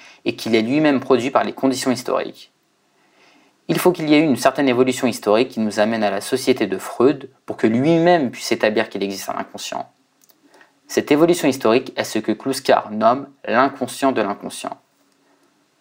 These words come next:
Nous pouvons maintenant voir comment le libéralisme récupère l'inconscient freudien à son compte. En effet, le système relationnel du libéralisme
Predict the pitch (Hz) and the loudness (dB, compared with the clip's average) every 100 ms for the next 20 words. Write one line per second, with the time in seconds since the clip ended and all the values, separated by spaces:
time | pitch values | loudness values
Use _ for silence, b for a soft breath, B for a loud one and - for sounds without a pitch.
0 | _ _ _ 131 127 143 147 160 175 160 | _ _ _ 0 2 4 6 4 4 4
1 | 175 139 151 - 117 110 104 123 139 120 | 4 4 2 2 2 0 0 0 4 4
2 | 117 147 123 110 123 139 131 110 113 - | 4 2 -2 -2 -2 -4 0 2 2 0
3 | 131 - - 117 107 113 110 - - - | -2 -2 -4 -6 0 0 0 -4 -14 -16
4 | - - _ _ _ _ _ _ - 151 | -18 -20 _ _ _ _ _ _ 0 2
5 | 135 - - - b b b b _ _ | 2 0 -4 -8 b b b b _ _
6 | - 101 - - 139 117 131 135 - 131 | -6 -4 -4 0 0 4 4 4 2 2
7 | 123 104 101 107 120 120 104 107 135 | 2 0 -4 0 2 4 2 -2 -4